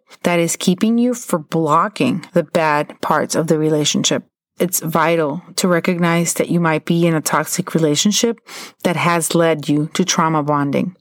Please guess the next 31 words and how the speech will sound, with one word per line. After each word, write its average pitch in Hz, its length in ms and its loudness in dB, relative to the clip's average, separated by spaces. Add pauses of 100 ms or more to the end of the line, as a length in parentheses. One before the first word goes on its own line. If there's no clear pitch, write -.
(300)
Keep - 220 -2
your 185 140 2
eyes 170 200 2
open 170 280 0
for 156 140 -2
this 165 260 -2
one. 170 260 -2 (320)
Hope - 320 -4
this 175 260 0
helps - 380 -2
you 180 320 0
on 190 180 2
your 170 140 0
journey 160 600 0
to - 180 -2
start 156 500 0 (140)
moving 180 320 2
away 160 260 2
from 165 220 -2
your 160 100 2
toxic 151 480 -2
relationship 165 880 0 (100)
and 170 320 0
finding 170 720 0
ways 156 680 0 (100)
to 196 120 2
get 175 300 0
help, - 500 -2
to - 120 0
get - 340 -2
out 156 340 0